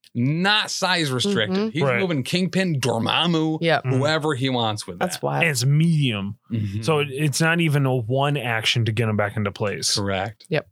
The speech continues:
Speaker 3: Yeah, that's really good.
Speaker 2: Dang.
Speaker 1: Uh, as far as abilities, he does have a teleport similar to Mister Thanos, where he can choose an allied character, this character or another allied character within range four and place it within range two of his current position. Uh, it's only three to pull off. That's actually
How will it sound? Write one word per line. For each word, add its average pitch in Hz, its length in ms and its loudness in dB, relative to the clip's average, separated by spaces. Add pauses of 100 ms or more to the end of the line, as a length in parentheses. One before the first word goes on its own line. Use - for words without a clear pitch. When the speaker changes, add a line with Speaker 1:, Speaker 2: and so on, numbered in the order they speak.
Speaker 3:
Yeah, 101 180 0
that's 117 200 0
really 95 180 -4
good. - 260 -16
Speaker 2:
Dang. 135 380 -2 (480)
Speaker 1:
Uh, 139 240 0
as 131 160 -4
far 180 460 0
as 160 640 0
abilities, 180 640 0
he 135 120 -2
does 117 380 -2
have 113 320 -2
a 101 180 -4
teleport 165 600 -4
similar 107 400 -4
to 107 360 -4
Mister 107 320 -4
Thanos, 160 480 -2
where 110 100 -8
he 104 100 -10
can 107 100 -4
choose 107 220 -4
an 95 120 -8
allied 113 360 -2
character, 123 400 -2
this 127 140 -4
character 131 280 -2
or 135 160 0
another 135 260 -2
allied 127 300 -2
character 131 280 -2
within 113 200 -2
range 107 220 -2
four 202 280 0
and 185 120 -2
place 113 200 -4
it 110 60 -6
within 110 240 -4
range 104 320 -4
two 247 280 -2 (320)
of - 100 -6
his 127 80 -4
current 123 260 -2
position. 185 460 -2 (260)
Uh, 104 240 -2
it's 117 180 -6
only 117 200 -2
three 123 260 -4
to 117 80 -4
pull 113 240 -2
off. 131 280 -2
That's 110 180 -4
actually 120 360 -2